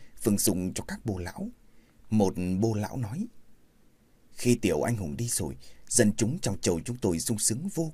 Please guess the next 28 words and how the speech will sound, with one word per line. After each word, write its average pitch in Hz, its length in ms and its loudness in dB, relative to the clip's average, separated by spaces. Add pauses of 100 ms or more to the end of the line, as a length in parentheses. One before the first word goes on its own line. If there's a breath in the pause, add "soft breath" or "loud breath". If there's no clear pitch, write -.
cùng. 82 180 0 (560 soft breath)
Trai 165 200 4
không 170 160 -2
phải 80 140 0
đi 104 200 2
lao 120 280 0
quân, 131 240 -2 (240 loud breath)
dân 113 220 4
làng 87 300 2
không 131 140 -4
phải 101 180 -4
nộp 85 180 -2 (100)
tiền 85 180 0
sưu 139 240 -2
dịch, 123 200 2 (320 soft breath)
cũng 135 120 -2
không 127 180 0
bị 92 140 2
huyện 98 200 -2
lệnh 78 240 -2
làm 69 160 -8
khó 123 160 -8
dễ. 196 340 -4 (640 soft breath)
Chúng 107 180 4
tôi 92 320 2
cùng 78 160 -4
hỏi 73 180 -6
nhau, 104 300 -4